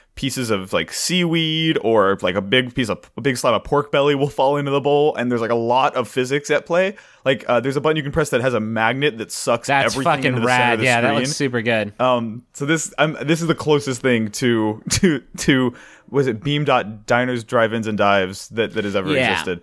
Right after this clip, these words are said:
Speaker 2: But I
Speaker 1: Uh,
Speaker 2: think we can get Guy to finance this, you know, 'cause he's been looking to break into the game space.
Speaker 1: Yeah,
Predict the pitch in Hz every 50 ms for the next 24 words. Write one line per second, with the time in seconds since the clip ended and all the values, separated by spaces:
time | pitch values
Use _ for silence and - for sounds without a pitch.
0 | - - 151 147 214 208 220 123 123 277 302 285 285 262 - 254 233 214 208 196
1 | 143 147 175 165 170 175 175 170 170 156 - - 156 139 127 123 - _ - -
2 | 156 143 135 120 110 - - 117 - - - - - - 139 131 131 131 135 131
3 | 131 120 131 143 135 - 135 123 120 123 - 135 117 - 117 107 101 120 110 104
4 | 101 104 92 101 98 98 95 98 98 98 _ - - - - - 95 - 147 190
5 | 240 - 90 82 -